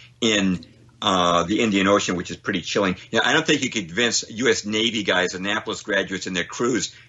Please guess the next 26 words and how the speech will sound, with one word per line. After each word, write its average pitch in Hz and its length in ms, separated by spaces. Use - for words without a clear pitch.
to - 40
fire 110 220
missiles 110 360
on 95 120
the 92 60
Pentagon, 101 440
the 90 60
White 98 180
House, 98 220
and 90 80
the 90 40
World 92 200
Trade 107 240
Center, 87 220
but 90 120
the 101 100
Israelis 104 460
would 90 240
do 95 160
it. 90 120
They've 92 160
done 104 180
it 92 100
many, 98 260
many 90 220
times. 90 600